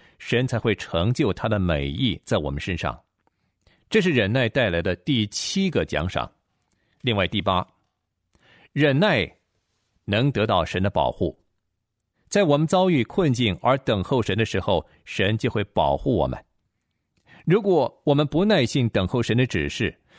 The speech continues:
我们依着自己的想法鲁莽前行，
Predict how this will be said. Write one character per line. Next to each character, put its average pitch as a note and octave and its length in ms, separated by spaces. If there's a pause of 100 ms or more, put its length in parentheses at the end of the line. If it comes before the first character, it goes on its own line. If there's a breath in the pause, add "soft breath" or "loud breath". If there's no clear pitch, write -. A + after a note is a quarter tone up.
(160 loud breath)
我 C3 140
们 D#3 160
依 G#3+ 140
着 D3+ 120
自 B3 220
己 C#3+ 100
的 G2 120
想 B2 300
法 D#2 360
鲁 C#3 180
莽 E2 220
前 F#2+ 240
行， D#2 260